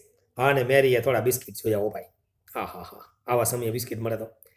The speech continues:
"And we ate our first meal in almost two days." અને ભાઈ, બે દિવસમાં પહેલી વાર ખાધું, હો. આવો પેરેગ્રાફ દોસ્તો સવાલ જવાબ માટે પૂછાય તો તમે આરામથી, જો એનું ગુજરાતી જાણતા હશો ને, તો ક્વેશ્ચન આન્સર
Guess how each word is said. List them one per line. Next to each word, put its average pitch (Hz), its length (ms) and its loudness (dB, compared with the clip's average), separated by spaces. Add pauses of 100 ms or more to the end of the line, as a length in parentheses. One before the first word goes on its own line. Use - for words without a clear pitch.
(400)
"And 139 280 8
we 135 180 2
ate 139 340 6
our 123 180 2
first 147 340 2
meal 151 320 6 (380)
in 131 80 2
almost 131 520 -2
two - 140 -6
days." 95 160 -6 (180)
અને 120 220 0
ભાઈ, 92 180 -6
બે 110 340 2
દિવસમાં 110 800 -4
પહેલી 180 360 2
વાર 107 240 0
ખાધું, 113 340 -4
હો. 101 260 -8 (420)
આવો 170 140 10
પેરેગ્રાફ 156 380 6
દોસ્તો 151 220 4
સવાલ 151 220 6
જવાબ 143 200 6
માટે 147 140 4
પૂછાય 165 360 2 (280)
તો 135 80 0
તમે 139 220 2
આરામથી, 165 500 8 (240)
જો 156 100 8
એનું 147 120 6
ગુજરાતી 147 340 6
જાણતા 151 300 6
હશો 202 180 6
ને, 139 100 0 (260)
તો 139 60 -4
ક્વેશ્ચન 151 280 4
આન્સર 143 320 2